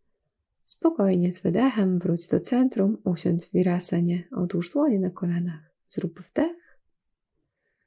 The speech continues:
Z wydechem pochyl się i wysuń ręce na początek maty. Odłóż czoło gładko.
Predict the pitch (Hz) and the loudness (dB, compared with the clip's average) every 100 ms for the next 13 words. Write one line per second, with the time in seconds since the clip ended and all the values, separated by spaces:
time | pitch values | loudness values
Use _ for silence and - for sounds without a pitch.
0 | _ - - - 277 269 220 214 190 190 | _ -12 -6 2 4 4 0 0 0 2
1 | 190 180 - 185 180 175 196 180 175 185 | 0 -2 -2 0 2 0 0 0 2 2
2 | 185 214 - 175 175 175 175 175 165 190 | 2 0 0 -2 -2 -2 -2 -4 -4 0
3 | 220 240 - 190 190 _ _ _ 320 294 | 0 -2 -2 -2 -4 _ _ _ 2 2
4 | 202 202 - 180 175 175 175 180 175 180 | 2 -2 -2 -2 0 -2 -2 -4 -4 -6
5 | - 185 185 | -6 -6 -6